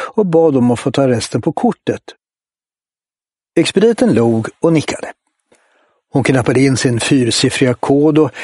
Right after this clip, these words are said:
väntade spänt på om beloppet på de resterande tvåhundranio kronorna skulle gå igenom. Hon trummade lite nervöst på disken, samtidigt som hon kastade en nervös blick på den långa kön som väntade otåligt bakom henne.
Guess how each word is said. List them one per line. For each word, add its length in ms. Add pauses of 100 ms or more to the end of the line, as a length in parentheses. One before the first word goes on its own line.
(120)
väntade 420
spänt 420
på 120
om 220
beloppet 500
på 100
de 200
resterande 920
tvåhundranio 720
kronorna 480
skulle 260
gå 140
igenom. 480 (1160)
Hon 200
trummade 360
lite 260
nervöst 400
på 80
disken, 480 (540)
samtidigt 400
som 100
hon 80
kastade 360
en 80
nervös 420
blick 240
på 80
den 160
långa 280
kön 420
som 160
väntade 380
otåligt 460
bakom 340
henne. 260